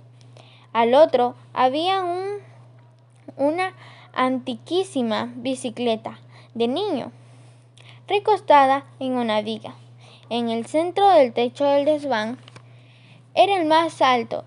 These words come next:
y ahí había un par de muebles viejos y algunas, y alguna vez habían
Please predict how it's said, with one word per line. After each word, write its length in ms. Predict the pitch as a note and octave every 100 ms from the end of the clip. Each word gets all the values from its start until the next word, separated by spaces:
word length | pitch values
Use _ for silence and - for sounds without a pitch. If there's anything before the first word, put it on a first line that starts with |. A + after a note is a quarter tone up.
| -
y 140 | B3+
ahí 280 | B3 A#3+ D#4
había 260 | F4 C#4+ D#4
un 140 | D4
par 260 | B3 A#3 B3+
de 120 | D4+
muebles 560 | D#4 C4+ B3 C4+ C4+ B3
viejos 560 | D#4+ D#4+ C#4 C#4 - - - - -
y 140 | D4+
algunas, 680 | E4 D#4 G4 B4 C5 B4 - - _ _ _ _ - - _ _ -
y 60 | D#4
alguna 480 | D#4+ D#4 F#4 G#4 E4+
vez 240 | F4+ F4+
habían 640 | F#4 C4 C#4 C#4+ D#4+ D#4